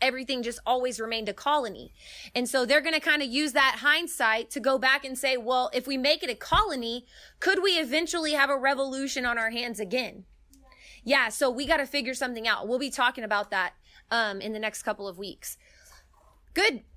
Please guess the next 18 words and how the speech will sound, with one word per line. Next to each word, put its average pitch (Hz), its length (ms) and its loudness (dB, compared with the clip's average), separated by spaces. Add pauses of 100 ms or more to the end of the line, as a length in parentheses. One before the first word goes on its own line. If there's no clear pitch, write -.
All 330 200 4
good 339 220 -4
points. 254 380 -4
Let's 330 180 2
talk 381 180 4
about 349 180 2
this. 330 200 -4
What 311 500 2
was 349 200 0
the 339 100 2
main 311 460 2
motivator 302 560 2
for 277 180 -2
the 269 80 0
war? 226 320 0
Was 220 180 -2
it 247 140 -2
religious, 254 720 0